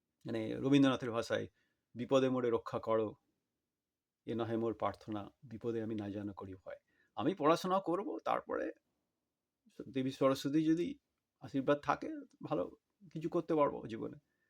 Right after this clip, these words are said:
হ্যাঁ? কিন্তু নিজেকে পরিশ্রমটা করতে হবে প্রথমে। যেটা আমার বস রামকৃষ্ণ বলেন আর কি, "ভগবান হাত দিয়েছেন, কুকুর যদি তাড়া করে, ইঁটটা তোমাকে তুলে কুকুরটাকে তোমাকে তাড়া করতে হবে। ভগবান এসে তোমার জন্য কুকুর তাড়া করে দিয়ে যাবে না।"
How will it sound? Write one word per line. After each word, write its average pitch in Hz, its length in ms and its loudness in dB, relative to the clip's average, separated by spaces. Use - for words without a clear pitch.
হ্যাঁ? - 220 -8
কিন্তু 170 180 2
নিজেকে 156 460 6
পরিশ্রমটা 160 400 2
করতে - 300 -8
হবে 95 160 -8
প্রথমে। - 380 -14
যেটা 113 320 -2
আমার 113 220 0
বস 110 320 2
রামকৃষ্ণ 104 400 -4
বলেন 98 320 -4
আর 101 80 -10
কি, - 140 -10
"ভগবান 110 360 0
হাত 113 220 0
দিয়েছেন, 104 380 -4
কুকুর 117 320 -8
যদি 127 220 0
তাড়া 123 240 2
করে, - 200 -4
ইঁটটা - 300 -2
তোমাকে 127 280 -4
তুলে - 200 -4
কুকুরটাকে 117 440 -4
তোমাকে 139 260 -6
তাড়া - 160 -4
করতে - 300 -16
হবে। 135 140 -20
ভগবান 123 320 6
এসে 117 180 0
তোমার 127 240 -4
জন্য 127 200 0
কুকুর 113 240 -2
তাড়া 107 200 -2
করে 104 180 -4
দিয়ে 98 180 -6
যাবে 92 220 -6
না।" 98 140 -14